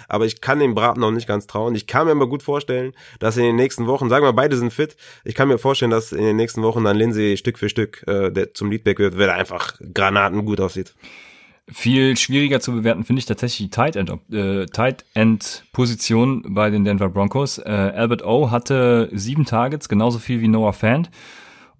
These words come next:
Speaker 2: Und das ist die Frage an dich, wie sehr limitiert Albert O tatsächlich das Ceiling auch von Fant?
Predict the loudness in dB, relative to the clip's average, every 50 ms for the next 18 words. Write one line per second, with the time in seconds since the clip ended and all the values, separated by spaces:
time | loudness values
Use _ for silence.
0 | _ _ _ _ _ _ 2 4 4 4 4 2 -2 -4 0 0 2 2 2 0
1 | 0 -2 -4 -4 -4 -4 -4 -4 -4 -4 -2 0 2 2 2 2 2 0 2 2
2 | 2 2 0 -2 -2 0 2 4 2 2 0 -4 -10 -6 -4 -2 -2 -2 -4 -4
3 | -4 -2 0 2 2 0 -2 -2 -4 -6 -6 -2 -4 -4 -4 -2 -4 -4 -4 -4
4 | -4 -4 -4 -4 -4 -2 0 2 2 2 2 -2 -2 -2 -4 -4 -2 -2 -4 -4
5 | -2 -4 -6 -8 -12